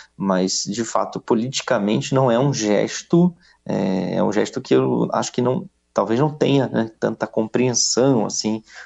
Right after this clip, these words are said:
como o Lula acha que, que terá da sociedade brasileira. A sociedade tá muito dividida, né? Isso pode gerar muita insatisfação, muito protesto. É, mas ele tem essa prerrogativa, né? Ele tem essa prerrogativa,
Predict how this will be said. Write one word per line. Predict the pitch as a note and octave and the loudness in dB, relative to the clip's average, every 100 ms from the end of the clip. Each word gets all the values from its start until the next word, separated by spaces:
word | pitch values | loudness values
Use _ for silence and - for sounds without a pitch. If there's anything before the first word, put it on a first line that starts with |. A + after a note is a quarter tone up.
| - | -8
como | - A2 A2 | -4 0 2
o | |
Lula | A#2 A2 G2+ | 4 4 2
acha | G#2 - - | -2 -6 -16
que, | - _ | -20 _
que | - G#2+ | -2 0
terá | G#2+ A#2+ A#2+ G2 G2+ | 2 2 2 2 0
da | |
sociedade | F#2+ - - A2+ G#2+ G#2+ | -4 -6 0 2 2 2
brasileira. | A2+ C3 D3+ A2+ F#2+ - | 2 2 2 2 0 -6
A | - _ | -18 _
sociedade | - - - G2+ G#2 G2+ | -8 -4 0 0 0 0
tá | A#2+ | -2
muito | A#2+ A2 A2+ A#2+ | 0 0 2 2
dividida, | A#2 C#3+ C#3 A#2+ G#2 F#2+ - - - - | 2 0 2 2 2 -2 -8 -20 -16 -6
né? | G2 F#2+ | -2 -2
Isso | - - | -2 -4
pode | - G2 G#2 | 0 0 0
gerar | G#2+ A2+ G2 G#2 G#2+ G#2 | 0 2 2 2 2 0
muita | G2+ A2+ A#2 | -4 -4 -4
insatisfação, | B2 A#2 - - A2 - A2 | -4 -4 -4 -4 -4 -2 -2
muito | A2 A2+ - | -2 -4 -2
protesto. | C#3+ C#3+ G#2 F#2 - - - - - | -2 2 0 0 -8 -20 -20 -20 -12
É, | G2 G2+ G2+ G2 F#2+ F#2 - _ _ _ - | -6 -2 2 2 0 -2 -8 _ _ _ -2
mas | C3 C3 | 0 2
ele | B2+ A#2+ | 2 2
tem | A2+ | 2
essa | G#2 A2 | 0 0
prerrogativa, | A2+ A2+ A2+ - - - - _ | 0 0 0 -2 -4 -6 -16 _
né? | A#2 A2 A2 - _ | -2 -2 -2 -10 _
Ele | F#2+ G2 | -4 -2
tem | F#2+ | -2
essa | F#2 - | -2 -2
prerrogativa, | - G#2+ A#2 - - D#3 E3 | 0 0 2 0 0 0 0